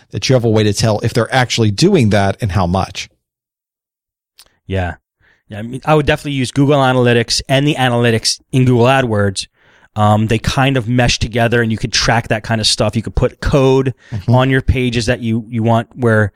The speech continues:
Speaker 2: if somebody lands on that page from the ad, Google tracks it so it lets you know. Um, you could even have, start a mailing list and have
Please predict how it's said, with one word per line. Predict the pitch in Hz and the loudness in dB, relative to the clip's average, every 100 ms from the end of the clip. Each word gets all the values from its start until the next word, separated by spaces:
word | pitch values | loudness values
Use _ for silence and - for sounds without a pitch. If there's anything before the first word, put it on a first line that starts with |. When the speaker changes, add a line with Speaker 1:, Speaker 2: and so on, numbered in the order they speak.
| _ | _
Speaker 2:
if | - | -4
somebody | 139 120 | 0 2
lands | 120 123 123 | 2 0 0
on | 120 | -2
that | 117 | -2
page | - 120 - | -2 -2 -4
from | - 127 127 | -2 0 0
the | 127 | 0
ad, | 113 110 110 110 | 0 0 0 -2
Google | 110 120 110 | 0 0 0
tracks | - - 113 - - | -2 -2 -2 -4 -8
it | - | -8
so | - 113 | -6 -6
it | |
lets | 113 113 | -6 -4
you | 120 | -2
know. | 113 110 110 110 - - _ _ _ - | 0 2 2 2 -2 -14 _ _ _ -6
Um, | 104 104 101 | -2 0 0
you | 107 | 0
could | 123 | 0
even | 127 113 | 0 2
have, | 123 117 _ _ _ _ 92 - - 165 - | 0 -4 _ _ _ _ _ -18 -18 -18 -8
start | - 139 | -2 0
a | 117 | 2
mailing | 127 139 135 135 | 2 2 2 2
list | 135 - | 0 0
and | 113 | -2
have | 117 | -2